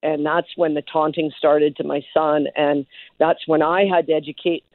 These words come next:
the mothers of his white friends to say, you know, "We have a problem here, and your kids may have to, you know, protect him at some point." And, uh, I guess that's tough,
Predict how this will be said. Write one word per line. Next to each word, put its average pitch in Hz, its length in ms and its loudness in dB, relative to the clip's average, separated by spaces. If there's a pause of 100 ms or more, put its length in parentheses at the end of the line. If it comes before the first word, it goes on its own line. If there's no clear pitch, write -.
(520)
the 170 140 -2
mothers 175 520 2 (380)
of 160 260 2 (160)
his 180 300 0 (200)
white 170 280 4 (120)
friends 156 380 0 (140)
to 170 80 -2 (100)
say, 170 180 6
you 160 220 2
know, 170 260 0
"We 170 120 2
have 180 100 6
a 170 80 4
problem 190 400 -2
here, 151 260 -8 (320)
and 160 220 0
your 170 240 2
kids 190 340 2 (120)
may 160 180 -2
have 156 200 -4
to, 160 300 2 (920)
you - 180 -2
know, 180 160 6
protect 226 440 -2
him 147 220 0 (100)
at 151 140 0 (100)
some 147 180 -2
point." 147 340 -4 (180)
And, 156 400 0
uh, 151 280 4 (920)
I 135 140 -8
guess 147 200 -2 (1400)
that's 165 220 0 (120)
tough, 185 240 -4